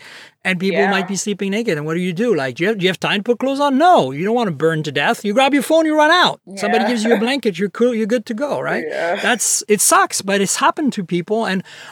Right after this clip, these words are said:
Speaker 1: I think that, to me, this is something you wanna splurge on. And honestly, with carrier subsidies, which I'm not a big fan of, you know, I like buying my phones unlocked,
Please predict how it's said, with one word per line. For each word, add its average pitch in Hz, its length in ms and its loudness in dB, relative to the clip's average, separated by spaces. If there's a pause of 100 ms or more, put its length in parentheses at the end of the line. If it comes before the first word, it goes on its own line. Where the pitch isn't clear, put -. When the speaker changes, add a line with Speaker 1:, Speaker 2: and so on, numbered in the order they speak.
(180)
Speaker 1:
I 240 240 2
think 190 480 -2
that, 160 380 -2 (360)
to 196 120 -2
me, 214 420 2
this 170 180 -4
is 185 140 -2
something 156 280 -4
you 143 120 -4
wanna 131 200 -6
splurge 123 380 -10
on. 117 280 -10 (420)
And 220 260 2
honestly, 294 520 0
with 254 280 0 (840)
carrier 220 320 4
subsidies, 170 680 -2
which 151 240 -6
I'm 165 140 -2
not 190 160 0
a 247 40 0
big 226 160 -2
fan 180 240 -2
of, 156 180 -6
you 143 80 -6
know, 151 120 -4
I 156 100 0
like 165 180 -6
buying 170 180 -2
my 175 120 -2
phones 180 280 -6
unlocked, 156 520 -4